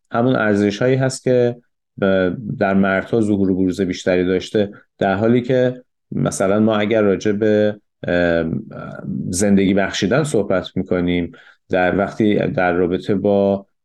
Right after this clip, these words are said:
اه، رقت قلب و محبت صحبت می‌کنیم، شاید یک ارزش‌هایی که بروز و ظهورش در زنان بیشتر هست. بنابراین حالا اگر این ارزش‌هایی که در ظهور و بروزش در زنان بیشتر هست،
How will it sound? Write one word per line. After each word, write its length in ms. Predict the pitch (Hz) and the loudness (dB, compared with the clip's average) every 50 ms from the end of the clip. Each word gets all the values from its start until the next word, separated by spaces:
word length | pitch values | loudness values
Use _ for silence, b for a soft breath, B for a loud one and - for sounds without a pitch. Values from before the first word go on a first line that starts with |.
| _ - | _ -4
اه، 100 | 87 87 | -2 0
رقت 680 | 90 90 85 90 98 98 98 - - 107 107 107 - | 0 0 0 2 0 0 0 0 -2 -2 -2 -2 -2
قلب 340 | 117 107 110 107 110 110 104 | -2 -2 0 0 0 2 2
و 120 | 107 101 | 2 2
محبت 460 | 98 95 90 92 92 87 - 107 110 110 | 2 2 2 0 -4 -2 0 -2 -2 -2
صحبت 460 | - - 95 - - 90 101 101 - | -2 -2 -2 0 0 -2 -2 -2 -4
می‌کنیم، 560 | 95 90 - - 92 101 113 110 107 107 113 113 B B B B _ | -8 -4 -2 0 0 2 2 2 2 0 -2 -4 B B B B _
شاید 280 | - - 113 110 113 | -4 -2 0 0 0
یک 140 | 123 123 - | 0 -2 -2
ارزش‌هایی 760 | - 98 95 92 87 98 95 92 - 107 104 110 113 120 120 | -2 0 0 0 0 -2 -2 -2 -2 0 0 2 2 2 2
که 340 | 120 - 120 117 113 113 110 101 | 0 0 0 2 2 2 0 0
بروز 500 | 92 98 98 92 95 98 104 101 - 104 | 0 0 0 2 0 0 -2 -2 -2 0
و 100 | 101 98 | 0 0
ظهورش 520 | - - 92 82 87 104 107 117 127 123 | 0 -2 -4 -2 -2 -2 -2 -2 -2 -2
در 200 | - 110 104 101 | 0 0 2 2
زنان 420 | 98 101 98 87 90 95 98 104 101 | 2 0 -2 -2 0 0 0 0 0
بیشتر 340 | 95 - - - 101 98 | -2 -4 -2 -2 -2 0
هست. 240 | 92 87 82 - b b b b b b _ _ | 0 -2 -4 -6 b b b b b b _ _
بنابراین 500 | 104 98 101 107 104 107 110 113 143 160 | -2 0 2 2 2 2 2 2 0 0
حالا 240 | 147 143 127 127 139 | 0 0 2 2 2
اگر 300 | 135 135 147 147 147 147 | 0 0 0 0 0 0
این 160 | 143 143 139 | 0 0 0
ارزش‌هایی 680 | 123 117 113 110 101 104 107 101 - - 123 123 123 127 | 0 0 0 0 0 0 -2 -2 -2 -2 0 0 0 0
که 140 | 123 139 | -2 -2
در 280 | 123 123 117 110 104 - - 98 | 0 0 0 0 0 -2 -4 -4
ظهور 260 | 95 104 101 104 104 | -2 -2 0 2 2
و 80 | 101 | 2
بروزش 320 | 95 101 104 110 123 127 - | 2 0 0 0 -2 -4 -2
در 200 | - 120 101 98 | 0 0 0 2
زنان 360 | 92 101 98 95 98 95 95 | 2 0 0 0 0 -2 -2
بیشتر 340 | 95 95 - - 101 95 95 | -2 -4 -4 -2 0 0 0
هست، 400 | 98 123 123 117 - - - | 0 0 -2 -2 -2 -4 -14